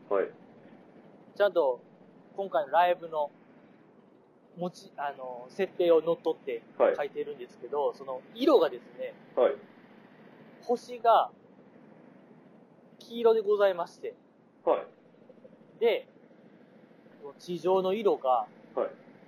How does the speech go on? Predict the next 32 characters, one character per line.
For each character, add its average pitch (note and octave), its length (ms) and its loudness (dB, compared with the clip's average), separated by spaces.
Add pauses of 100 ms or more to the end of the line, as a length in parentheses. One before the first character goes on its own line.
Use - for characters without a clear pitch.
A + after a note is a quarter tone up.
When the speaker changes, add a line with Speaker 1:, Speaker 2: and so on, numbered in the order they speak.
(920)
Speaker 2:
緑 G#3+ 280 -2
や D#3+ 100 0
っ - 80 -12
た A#2+ 80 -18
ん A2+ 80 -20
で A2 160 -20
す B2+ 80 -16
よ。 A2+ 120 -10 (720)
Speaker 1:
は A2 100 6
い - 40 6
は - 60 0
い - 40 -12
は F2+ 80 -2
い。 E2 60 -8 (1080)
Speaker 2:
小 - 60 -16
松 D#3 140 -14
さ D#3 60 -18
ん、 - 40 -18
こ D#3 100 -10
れ D3 60 -16
な D#3+ 100 -8
ん - 40 -10
か C#3+ 80 -6 (120)
ピ F#3+ 80 -14
ン F3+ 40 -14
と - 80 -8
こ F#3 140 -6
な F#3 100 -6
い C#3 40 -8
で A#2+ 80 -10
す - 120 -20
か？ B2+ 140 -12